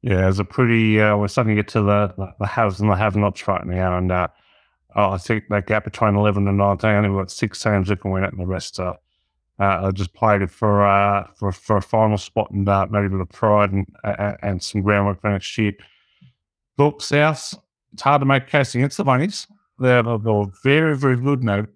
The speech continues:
They got over the hump of Penrith. They've lost to them a lot in recent times. So, uh, you know, I'd, I'd probably jump in them at the short quote, but, uh,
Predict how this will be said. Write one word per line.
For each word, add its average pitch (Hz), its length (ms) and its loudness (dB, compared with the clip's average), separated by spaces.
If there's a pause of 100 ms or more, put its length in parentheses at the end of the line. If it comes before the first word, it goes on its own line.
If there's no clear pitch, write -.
They 95 160 -8 (240)
got 127 140 2
over 139 120 2
the 135 80 0
hump 135 240 0
of 127 120 -2
Penrith. 131 400 0
They've 95 120 -2
lost 107 340 -2
to - 40 -6
them 101 140 0
a 98 60 0
lot 104 380 0
in 123 120 2
recent 123 400 0
times. 135 340 0
So, 107 220 0 (580)
uh, 104 380 4 (420)
you 110 80 -4
know, 104 200 2
I'd, 104 100 -2
I'd 123 180 -2
probably 120 180 0
jump 110 240 0
in 123 60 2
them 113 140 2
at 87 60 -4
the 107 60 -12
short 120 380 0
quote, 135 320 0
but, - 220 -8
uh, 107 240 4